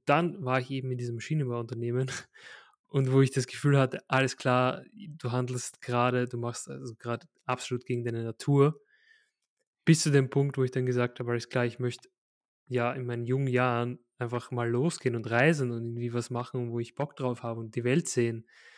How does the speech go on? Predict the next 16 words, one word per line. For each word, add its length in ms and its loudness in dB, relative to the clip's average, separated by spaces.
und, 420 -8
äh, 440 -8
neue 240 -2
Erkenntnisse 520 -2
sammeln." 460 -6
Dann 120 -4
ergab 260 4
sich 100 -12
das 180 -4
mit 100 -6
Afrika, 680 -2
ähm, 560 -2
und 160 0
dann 420 0
das 280 -8
Online-Marketing. 880 2